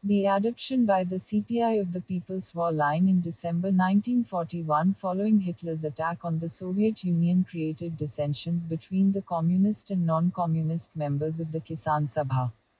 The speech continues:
These dissensions came to a head with the Quit India movement, in which Congress socialist members played a leading role. The C P I, because of its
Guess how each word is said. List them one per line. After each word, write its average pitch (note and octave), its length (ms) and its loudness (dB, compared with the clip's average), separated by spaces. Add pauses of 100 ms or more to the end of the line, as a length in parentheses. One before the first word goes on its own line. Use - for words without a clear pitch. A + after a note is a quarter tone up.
(640)
These A3 300 2
dissensions G3+ 720 0
came F#3 320 2
to F#3+ 160 -4
a F3 80 -2
head E3 320 -2
with F3 140 -6
the F#3 100 -6
Quit A3 320 -6
India E3+ 320 2
movement, D3 600 0 (260)
in F3 160 2
which F#3+ 200 -4
Congress G3+ 460 2
socialist A3 720 -4
members D#3+ 460 -2
played E3 320 -4
a E3+ 60 -2
leading D#3 460 0
role. C3 320 0 (1400)
The G#3+ 160 0
C A#3+ 220 0
P C4+ 200 -2
I, C4 120 0
because G3 460 0
of G3 140 2
its - 240 -8